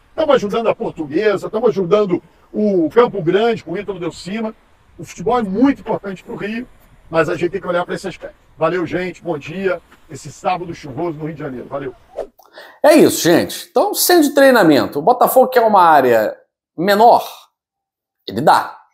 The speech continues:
Speaker 2: Pro Botafogo Social, o Botafogo Social pode, enfim, gerir e tal, e emprestar pra saf. A saf quer isso? Não, porque não tem jeitinho, né?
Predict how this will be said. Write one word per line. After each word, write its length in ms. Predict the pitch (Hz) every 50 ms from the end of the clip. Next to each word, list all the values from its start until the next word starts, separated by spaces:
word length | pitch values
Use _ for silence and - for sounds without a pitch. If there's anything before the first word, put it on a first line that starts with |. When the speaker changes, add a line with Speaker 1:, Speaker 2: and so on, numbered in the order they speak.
| _ _ _ _ _ _
Speaker 2:
Pro 100 | - 95
Botafogo 480 | 101 104 - 117 107 - 113 107 104
Social, 640 | - - 127 123 - - 202 139 131 156 196 320 320
o 40 | 269
Botafogo 460 | 208 120 - 113 - - - 110 -
Social 380 | - 139 135 - - 127 139
pode, 280 | 139 - 151 156 170 240
enfim, 560 | 381 359 294 185 120 107 104 - 104 - - _ _ _ _ _ _ _
gerir 720 | 123 113 131 151 143 131 123 151 190 220 214 170 - -
e 40 |
tal, 300 | - 160 175 208 220 -
e 80 | - 165
emprestar 640 | 185 202 190 214 202 175 151 - - - 190 190
pra 160 | 190 - 208 -
saf. 320 | - - 95 - - - _ _ _
A 80 | - 156
saf 260 | - - 220 185 -
quer 140 | - 196 190
isso? 420 | 226 240 175 - - - - - _ _ _ _ _ _ _ _ _ _ _ _ _ -
Não, 180 | - 127 -
porque 180 | - - - 262
não 120 | 277 254
tem 180 | 277 262 269 254
jeitinho, 680 | 220 247 220 202 208 - - 196 190 175 147 113 104
né? 240 | 110 120 127 127